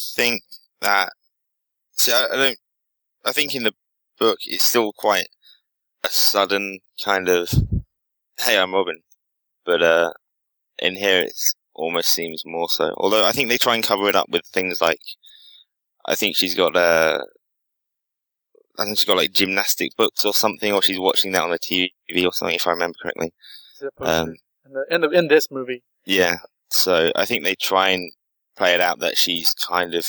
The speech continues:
Speaker 1: had some training beforehand, like, you know, at least some experience with gymnastics and stuff. But I, I do feel that it's a bit, you know, she comes out of nowhere, and then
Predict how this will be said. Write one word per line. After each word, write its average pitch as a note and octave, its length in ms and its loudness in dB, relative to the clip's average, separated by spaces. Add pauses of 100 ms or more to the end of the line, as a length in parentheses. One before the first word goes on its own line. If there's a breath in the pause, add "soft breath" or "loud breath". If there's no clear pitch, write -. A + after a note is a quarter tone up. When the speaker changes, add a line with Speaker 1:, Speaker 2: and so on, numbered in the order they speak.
Speaker 1:
had F2 280 0
some F2 480 0
training E2 480 -6
beforehand, D#2 500 -4 (100)
like, C#2 180 -4 (580 loud breath)
you - 100 -6
know, E2 80 0
at D#2 80 -2
least E2+ 180 0
some F2 160 -2
experience - 1000 0 (920)
with - 320 -8
gymnastics - 540 -4
and D2+ 100 -12
stuff. - 460 -4
But - 120 -10 (1300)
I, E2 180 2
I F#2+ 40 2
do F#2+ 140 4
feel F2 240 2
that D#2+ 120 2
it's - 140 -2
a D#2 80 -8
bit, D#2+ 220 2 (920)
you E2 120 -2
know, D#2+ 80 0
she - 120 -2
comes E2+ 220 -2
out D2+ 100 2
of D#2+ 40 -6
nowhere, D#2+ 300 2
and D#2+ 140 -2
then E2 180 -4